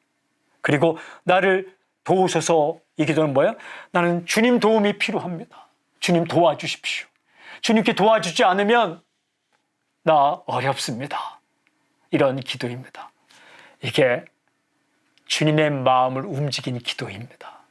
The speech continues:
굉장히 중요한 기도입니다. "저 불쌍하지 않습니다. 저 도움 필요 없습니다."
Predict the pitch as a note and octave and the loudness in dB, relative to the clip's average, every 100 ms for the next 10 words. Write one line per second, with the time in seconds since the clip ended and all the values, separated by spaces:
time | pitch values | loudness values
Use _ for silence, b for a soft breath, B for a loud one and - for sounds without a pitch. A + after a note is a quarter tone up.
0 | _ _ _ _ _ _ - - A2 D#3 | _ _ _ _ _ _ -8 -6 -2 0
1 | A#3+ A#3+ - A3 G#3 G#3 - D#3 C#3+ - | 0 0 -2 -2 -2 -4 -8 -8 -8 -14
2 | - - _ _ _ _ _ _ _ _ | -20 -20 _ _ _ _ _ _ _ _
3 | _ B B B B - D4 - - F3+ | _ B B B B 0 0 0 2 2
4 | F3+ D#4 F#3+ - C#4 C4 C#3 - _ _ | 2 2 0 -2 -4 0 -2 -2 _ _
5 | _ _ _ - - F3 G#3+ B3+ - D4+ | _ _ _ -2 0 2 0 0 0 2
6 | G#3 - B3 F3 E3 - | 0 -2 -4 -4 -6 -10